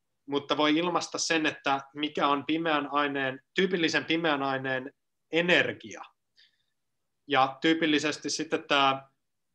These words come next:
ö, tyypillisen pimeän aineen hiukkasen keskimääräinen energia, ö,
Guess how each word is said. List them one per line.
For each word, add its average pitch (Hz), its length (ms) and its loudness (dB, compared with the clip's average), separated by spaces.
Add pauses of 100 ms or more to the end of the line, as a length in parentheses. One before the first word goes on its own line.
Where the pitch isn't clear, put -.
(420)
ö, 127 280 0
tyypillisen 160 640 0
pimeän 151 420 0
aineen 135 600 -2 (440)
hiukkasen 151 760 0 (400)
keskimääräinen 143 920 2
energia, 143 680 0 (560)
ö, 120 360 -8